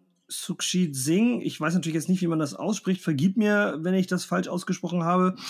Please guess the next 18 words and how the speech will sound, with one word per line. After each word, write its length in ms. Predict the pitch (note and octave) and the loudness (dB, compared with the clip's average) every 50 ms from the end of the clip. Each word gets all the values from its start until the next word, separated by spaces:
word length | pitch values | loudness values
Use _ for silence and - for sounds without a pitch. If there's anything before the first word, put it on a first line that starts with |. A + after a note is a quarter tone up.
| - - - | -10 -6 0
Wurde 260 | C#3+ D#3+ A#3+ C#4+ C4 | 4 4 6 6 6
Muheim 420 | G#3+ G#3+ C#4 C#4 C4+ B3+ B3 A#3+ | 6 6 6 6 4 4 4 2
in 120 | A3 G#3+ A3 | 2 2 2
der 100 | G#3+ G3+ | 2 2
Vergangenheit 440 | - F#3+ F3+ G3 G#3 G3 F#3+ F#3 | 2 2 2 4 4 4 4 2
zu 140 | - - - | 0 -2 -2
Unrecht 380 | - F#3 G3+ F#3 F#3 F3+ F3+ - | 0 2 2 2 2 2 0 -2
kritisiert? 720 | - F3 D3 E3+ D3+ C3 C3 D#3 E3 D3 C3 B2+ A#2 - | -2 -2 0 0 -2 -2 0 0 2 2 2 0 -2 -2
Denn 240 | C#3 C#3 C#3+ C#3+ C#3+ | -2 0 0 0 0
F-, 300 | C#3 - - - - F3 | -2 -6 -12 -12 -10 -6
Leibold 440 | - E3 D#3 F3 G3+ G3 G3+ F#3 E3 | -2 0 2 2 2 2 2 2 2
war 100 | E3 E3 | 2 2
ja 320 | E3 E3 E3 E3 - - - - - | 2 4 2 2 0 -2 -6 -12 -6
Fanliebling 800 | - D#3+ D#3 F#3 G3+ F#3+ F#3+ F#3 - F#3 F#3 F#3 F#3+ G3 F#3+ F#3+ - - - - - - - _ | -2 0 2 2 4 2 2 2 2 2 2 4 4 2 2 0 -6 -16 -20 -20 -20 -20 -18 _
und 180 | - F3+ D#3+ - | -4 -4 -4 -2
auf 160 | - E3 D#3 | -2 -4 -2
der 140 | - F3 D#3 | -2 -2 -2
Bank. 520 | C3+ C#3 C#3+ E3 G3 A3 A#3+ A3+ - - | 0 2 2 4 4 4 2 2 -2 -8